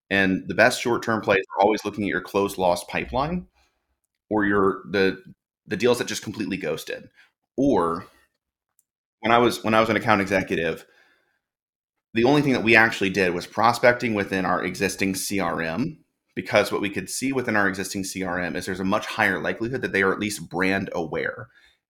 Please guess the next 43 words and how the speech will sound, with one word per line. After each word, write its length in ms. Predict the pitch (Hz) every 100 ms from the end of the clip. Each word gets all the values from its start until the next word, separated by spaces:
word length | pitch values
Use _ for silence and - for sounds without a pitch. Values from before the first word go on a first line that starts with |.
| _
So 480 | - - 98 95 90 _ -
I 100 | -
look 160 | 120 120
at 100 | 110
sales, 260 | 110 101 92 _ _
we 60 | 101
have 100 | -
two 160 | 131
hundred 260 | 123 110 -
customers, 720 | 98 95 - 90 87 - - _ _ _ _ _ _
and 320 | 90 90 87
probably 480 | - 104 107 95 107
within 260 | 98 98 101
those 140 | 95
two 120 | -
hundred 180 | 101 87
customers, 500 | - 92 - 92 85
I 80 | -
would 120 | 92
say 100 | -
there's 220 | 90 90
seven 360 | - 101 101 98
thousand 600 | - 92 87 90 85 85
contacts 760 | - - 95 92 - 78 - -
that 100 | 87
are 80 |
associated 460 | 80 - 95 90 92
with 100 | 90
our 100 | 87
skill 180 | - 85
development 380 | 87 80 69 - _
content. 460 | - 76 - - _ _ _ _ _ _ _ -
We 140 | 104
have 480 | 107 101 95 90 -
roughly 440 | 87 98 110 - 110 _ _
thirty-eight 520 | 110 117 - 98 -
thousand 440 | - 87 90 90 82
contacts 500 | - 82 85 82 -
within 200 | 82 85
our 120 | 82
C 180 | - 82
R 200 | 69 -
M. 280 | - -